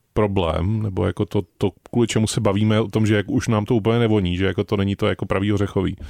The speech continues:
je fakt, že ono jim to funguje. Jo, že jako oni, oni jako nemusí se vla-, vlastně moc snažit. Jako oni udělali nějakou jako zá-, ten základ udělali vlastně v té dvojce, trojce spíš teda než v té dvojce.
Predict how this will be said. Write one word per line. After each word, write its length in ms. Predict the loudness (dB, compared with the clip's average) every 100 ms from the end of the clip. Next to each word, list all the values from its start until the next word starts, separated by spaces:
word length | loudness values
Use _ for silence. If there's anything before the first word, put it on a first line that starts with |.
| -18 -20 -20 -16 -2
je 560 | 2 4 4 4 2 -2 -10 -18 -12 -12
fakt, 340 | -4 -2 -2 -2
že 320 | 2 2 2 -2 _ _ -20 -20 _ -18 -18 -18 _ _ _ _ -16 -12 -12 -14 -20 _ _ _ _ _ 0
ono 100 | 2
jim 100 | 4
to 80 | 2
funguje. 440 | 2 4 4 2 -2 _ _ _ _ _ _ _
Jo, 120 | 0 4
že 80 | 4
jako 200 | 4 2
oni, 160 | 2
oni 220 | 2 2
jako 160 | 2 2
nemusí 360 | 2 4 2 2
se 120 | 2
vla-, 180 | 2 0
vlastně 280 | 0 2
moc 160 | 0 0
snažit. 480 | 0 2 2 2 -2
Jako 300 | 0 0 2
oni 160 | 2 4
udělali 300 | 4 4 2
nějakou 280 | 0 0
jako 180 | 0 2
zá-, 200 | 2 2
ten 180 | 2 2
základ 400 | 4 2 0 0
udělali 300 | 2 2 2
vlastně 260 | 0 -2 -4
v 60 |
té 100 | -2
dvojce, 300 | 0 2 0
trojce 440 | 0 0 0 0 -2
spíš 260 | -2 -6
teda 200 | -2 -2
než 120 | -2 -2
v 40 |
té 120 | -4
dvojce. 460 | -2 0 0 -2